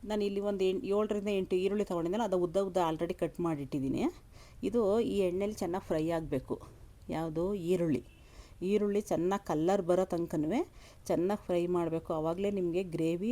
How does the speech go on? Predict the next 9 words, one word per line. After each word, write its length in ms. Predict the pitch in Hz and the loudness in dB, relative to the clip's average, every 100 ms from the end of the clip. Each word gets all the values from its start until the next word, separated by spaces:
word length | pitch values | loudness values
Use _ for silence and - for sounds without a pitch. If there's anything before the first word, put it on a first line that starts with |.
| 196 | 2
ರುಚಿ 240 | 160 - 202 170 | 0 0 0 2
ಬರೋದು. 280 | 151 131 - - - - - - - - | 2 0 -2 -8 -20 -20 -20 -20 -20 -10
ಇಲ್ಲಾಂದರೆ 460 | 180 185 190 196 185 - | -2 -2 2 4 4 2
ಹಸಿ, 320 | 165 214 202 - | 0 0 0 2
ಹಸಿ 200 | 165 170 202 | 0 2 2
ವಾಸನೆ 260 | 185 - 180 165 | 0 0 -2 0
ಬರುತ್ತೆ 280 | 156 - 156 156 | 0 0 0 2
ಈರುಳ್ಳಿ. 280 | 156 143 - - - - - - - - - - | 2 0 -2 -8 -20 -20 -20 -20 -20 -20 -20 -8
ಪೂರ್ತಿಯಾಗಿ 540 | 196 214 - 190 185 | -2 -2 0 0 0